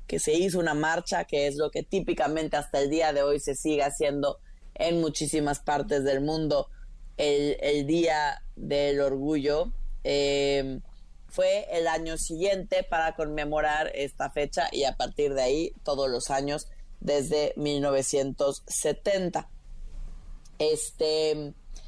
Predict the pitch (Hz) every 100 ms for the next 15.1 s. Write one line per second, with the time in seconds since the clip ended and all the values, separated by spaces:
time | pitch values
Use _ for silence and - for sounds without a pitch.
0 | - - - 285 262 - 196 170 175 165
1 | 156 151 160 156 147 135 123 - - -
2 | 214 220 254 247 262 302 285 240 202 226
3 | 269 - - - 170 165 160 156 147 143
4 | 127 - - - - - - - - -
5 | - 170 170 165 175 175 202 196 190 208
6 | - - - 156 156 160 165 170 170 160
7 | 160 175 170 151 147 147 165 160 151 139
8 | 139 131 131 147 139 143 160 - - -
9 | - - 170 175 180 180 170 175 185 185
10 | 180 175 175 220 247 233 175 - 156 170
11 | 185 190 185 185 180 170 175 185 - 180
12 | 175 185 - 180 185 202 175 170 - 147
13 | 151 147 170 175 175 175 160 151 202 190
14 | 170 147 139 139 139 139 127 - 139 135
15 | -